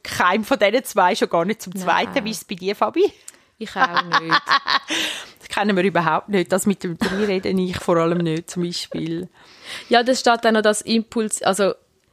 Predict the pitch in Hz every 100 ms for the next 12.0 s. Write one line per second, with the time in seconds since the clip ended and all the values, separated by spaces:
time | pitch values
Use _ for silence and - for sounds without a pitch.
0 | _ _ _ _ - - - - 214 202
1 | - 214 220 220 - 202 208 233 - 220
2 | 202 214 - 202 196 202 196 196 202 202
3 | 190 190 202 190 202 185 190 185 _ _
4 | _ _ _ _ _ _ 196 185 - 196
5 | 196 - 190 - 165 151 156 165 180 -
6 | _ _ _ _ _ _ _ _ _ _
7 | _ _ _ _ _ _ _ _ _ 202
8 | 185 - 202 - 208 202 - 208 - -
9 | 190 208 220 190 - 185 202 180 180 175
10 | - 190 185 190 190 - 185 175 - 180
11 | 175 180 - 190 185 185 180 190 175 170